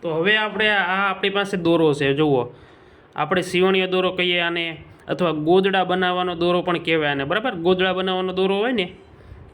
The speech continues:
એથી આપણે નવી દોરી બનાવશું, બરાબર?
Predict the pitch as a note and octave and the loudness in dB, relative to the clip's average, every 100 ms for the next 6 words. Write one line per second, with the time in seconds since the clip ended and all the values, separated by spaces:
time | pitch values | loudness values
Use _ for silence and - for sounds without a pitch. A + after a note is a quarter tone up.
0 | - - F3 F3 F#3+ F#3+ G3 A3+ A3 E3+ | -20 -6 -6 0 0 0 -2 -2 -4 -2
1 | E3+ G3 F#3 F#3+ E3+ E3 E3 D3+ D3 C3 | 2 2 4 2 2 0 -2 -4 -4 -6
2 | B2+ F3+ B3 C4+ | -6 -2 -2 -2